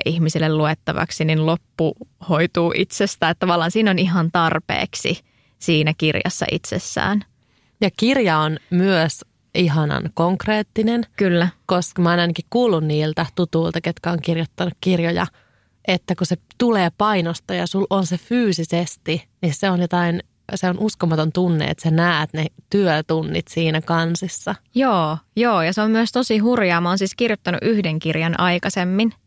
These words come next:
Speaker 1: Että tavallaan mä, mä tiedän jo sen prosessin, mut sitten koska mä myös tiedän sen prosessin,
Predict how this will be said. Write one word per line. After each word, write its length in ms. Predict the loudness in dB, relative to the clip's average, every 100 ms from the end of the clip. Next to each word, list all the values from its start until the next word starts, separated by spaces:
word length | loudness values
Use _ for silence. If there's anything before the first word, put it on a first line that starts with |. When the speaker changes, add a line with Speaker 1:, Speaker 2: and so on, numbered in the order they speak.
| _ _ -20 -20 -8
Speaker 1:
Että 180 | -6 -2
tavallaan 500 | 0 2 2 2 2
mä, 120 | 0 -4 _ -6
mä 160 | -2 0
tiedän 460 | 2 2 2 2 0
jo 100 | 0
sen 220 | 0 -2
prosessin, 800 | 0 0 2 -2 -2 -2 -2 -4 _ _ _
mut 140 | -2 0
sitten 300 | -2 0 0
koska 280 | 0 0 0
mä 80 | 2
myös 300 | 2 0 -4 -4
tiedän 440 | 0 2 2 2
sen 180 | 0 -2
prosessin, 760 | -2 -2 0 -2 -2 -2 0